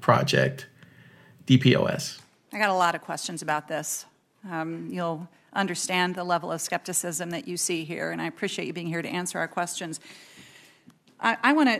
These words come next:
Speaker 2: try to understand a little bit better this association. So the Libra Association expects to have, you think, about a hundred,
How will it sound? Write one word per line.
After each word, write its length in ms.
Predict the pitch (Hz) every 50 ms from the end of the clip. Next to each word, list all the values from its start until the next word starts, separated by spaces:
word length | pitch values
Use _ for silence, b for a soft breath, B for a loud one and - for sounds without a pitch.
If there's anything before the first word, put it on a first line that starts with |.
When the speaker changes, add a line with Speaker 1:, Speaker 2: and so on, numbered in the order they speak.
| - -
Speaker 2:
try 180 | - - 254 233
to 120 | 220 - 214
understand 440 | 214 208 202 - - 247 220 226
a 40 | 214
little 180 | 214 214 202 202
bit 200 | 202 - 190 180
better 300 | 202 196 196 202 202 190
this 500 | 175 185 180 175 - - - - - - -
association. 1120 | 185 165 - - - 190 185 175 - - 175 165 151 156 156 - - - - - - 170 - _ _ _ _ _ _ _ _ - - - - _
So 460 | - - - - 247 226 226 226 220
the 140 | 208 214 214
Libra 480 | 208 208 247 269 269 294 311 285 262 240
Association 720 | 226 - - 202 190 - - 190 185 185 180 - 185 180
expects 380 | 175 - - 180 175 - -
to 80 | - 180
have, 200 | 185 175 170 170
you 80 | 170
think, 240 | 165 - 180 170 170
about 260 | - 160 170 160 156
a 40 | 160
hundred, 600 | - - - 175 170 165 170 175 185 214 226 254